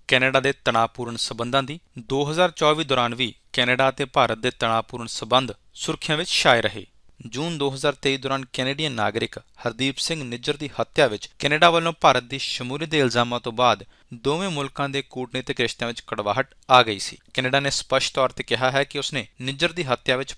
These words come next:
ਭਾਰਤੀ ਏਜੰਟਾਂ ਦੀ ਸ਼ਮੂਲੀਅਤ ਦੇ ਠੋਸ ਸਬੂਤ ਭਾਰਤ ਨੂੰ ਦਿਖਾ ਦਿੱਤੇ ਹਨ,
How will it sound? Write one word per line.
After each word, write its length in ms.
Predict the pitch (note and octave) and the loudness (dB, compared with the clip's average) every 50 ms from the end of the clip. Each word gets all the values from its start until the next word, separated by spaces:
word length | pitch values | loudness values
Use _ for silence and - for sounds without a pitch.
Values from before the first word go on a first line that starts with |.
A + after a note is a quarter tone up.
| - | 2
ਭਾਰਤੀ 400 | - B2+ C3 A2+ A2 - - C#3 | 6 6 8 8 6 2 0 -2
ਏਜੰਟਾਂ 320 | C3+ B2+ C3 B2 C3 C3 B2+ | 0 0 -2 -2 -2 -4 -4
ਦੀ 80 | B2+ | -4
ਸ਼ਮੂਲੀਅਤ 460 | A#2+ - - B2+ A#2+ B2+ C3+ C#3+ D3 | -6 -6 -6 -6 -6 -6 -6 -4 -4
ਦੇ 80 | C#3 C3+ - - | -4 -6 -6 -10
ਠੋਸ 300 | - - B2+ C#3 C3+ - | -10 -6 -6 -4 -4 -4
ਸਬੂਤ 240 | - C3+ C3 C3+ - - - - | -6 -6 -6 -8 -10 -12 0 4
ਭਾਰਤ 300 | C#3 A#2+ A2 - - B2 | 6 6 6 4 0 -8
ਨੂੰ 120 | A#2+ A#2 | -10 -10
ਦਿਖਾ 260 | A2+ G#2+ - - A2+ | -10 -10 -4 -2 -2
ਦਿੱਤੇ 240 | G#2+ A2 - - - | -2 -2 -6 -4 -2
ਹਨ, 140 | C3 D#3+ | -2 -2